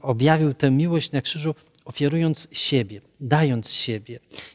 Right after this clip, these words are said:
I zawsze, jeśli miłość jest, e, ofiarna, to przetrwa małżeństwo każdy kryzys. Źle, jeśli jedno i drugie chce korzystać, brać.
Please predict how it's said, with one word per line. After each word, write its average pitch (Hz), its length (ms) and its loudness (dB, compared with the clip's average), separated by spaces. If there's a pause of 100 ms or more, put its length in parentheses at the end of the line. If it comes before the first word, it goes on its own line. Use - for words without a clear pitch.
I 139 80 -2
zawsze, 123 500 2
jeśli 127 360 -2
miłość 170 340 0
jest, - 240 -6 (960)
e, 113 280 -18
ofiarna, 123 760 0 (540)
to 127 120 -8
przetrwa 147 640 -4 (380)
małżeństwo 139 800 -6 (420)
każdy 117 440 -2
kryzys. - 840 -20 (1400)
Źle, 160 500 4 (280)
jeśli 139 500 2
jedno 175 260 4
i 151 120 4
drugie 151 640 2 (140)
chce - 340 -4
korzystać, 139 840 -4
brać. 123 1040 -2